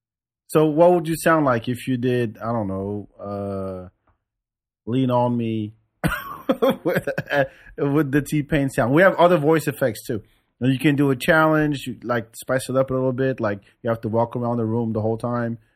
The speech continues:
We have to finish this drink or whatever. So we have little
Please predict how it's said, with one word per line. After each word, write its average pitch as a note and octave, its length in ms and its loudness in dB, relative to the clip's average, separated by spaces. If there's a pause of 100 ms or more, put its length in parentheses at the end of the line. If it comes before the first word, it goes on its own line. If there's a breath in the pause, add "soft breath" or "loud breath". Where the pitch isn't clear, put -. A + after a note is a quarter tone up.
(280)
We A2 80 -6
have G#2 100 -2
to A2 140 -6
finish A#2 420 -4
this G#2+ 240 -8
drink A2+ 320 -6 (160)
or G2 160 -10 (140)
whatever. A2 360 -2
So C3 140 -6
we C#3+ 140 2
have C#3+ 280 2
little B2+ 440 -2